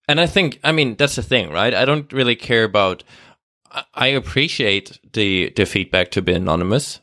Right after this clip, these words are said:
I don't need to know what exact user does what, but to have a little bit of more of an event-based, um, uh, analytics in, in iTunes Connect would be,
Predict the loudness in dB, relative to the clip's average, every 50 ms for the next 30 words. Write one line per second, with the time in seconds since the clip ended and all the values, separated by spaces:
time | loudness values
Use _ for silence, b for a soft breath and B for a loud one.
0 | -4 0 2 2 4 2 0 -2 -6 -10 -6 -2 0 2 2 2 2 2 2 2
1 | 4 4 4 4 4 4 4 2 2 0 -4 -6 -6 -6 -2 0 2 2 2 2
2 | 0 0 0 2 2 2 2 2 2 0 0 -2 0 0 0 0 -2 B B B
3 | B B B B B B 0 0 2 2 2 4 4 4 4 4 4 4 4 4
4 | 2 2 4 4 2 0 0 -2 0 4 4 6 6 6 4 4 2 0 0 0
5 | 0 0 0 0 0 0 0 2 2 2 4 2 0 -4 -6 -10 -12 -14 -14 _
6 | _ -8 -2 2 4 4 6 6 4 4 2 2 0 -2 -4 -4 -4 -6 -8 -10
7 | _ b b b b b b b b b _ _ _ 0 2 2 4 2 2 2
8 | 2 2 2 4 4 4 4 4 2 -2 -4 -10 -8 -2 0 2 2 2 2 0
9 | 0 0 -2 -2 -4 -4 -6 -10 _ _ _ _ _ _ 0 2 2 2 2 2
10 | 0 0 0 -2 -2 -2 -2 0 0 2 4 4 4 2 0 0 -2 -2 -2 0
11 | 0 2 0 0 -2